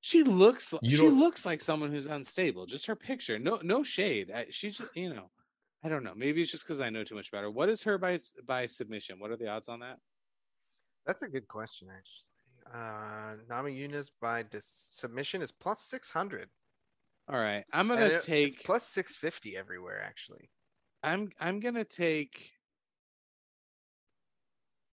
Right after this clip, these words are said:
Speaker 1: five thousand on Rose by submission, and I do not feel good about it.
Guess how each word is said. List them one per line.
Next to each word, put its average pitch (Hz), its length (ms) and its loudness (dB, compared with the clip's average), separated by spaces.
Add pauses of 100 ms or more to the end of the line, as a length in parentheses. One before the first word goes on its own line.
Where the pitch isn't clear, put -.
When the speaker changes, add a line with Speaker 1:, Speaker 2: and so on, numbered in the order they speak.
(460)
Speaker 1:
five 147 360 2
thousand 135 520 0
on 120 200 -2
Rose 120 300 2
by 120 160 0
submission, 113 540 -6
and 120 100 -4
I 131 120 -2
do 110 280 -6
not 95 280 -8
feel 98 200 -10
good 90 180 -12
about 90 260 -10
it. 92 160 -12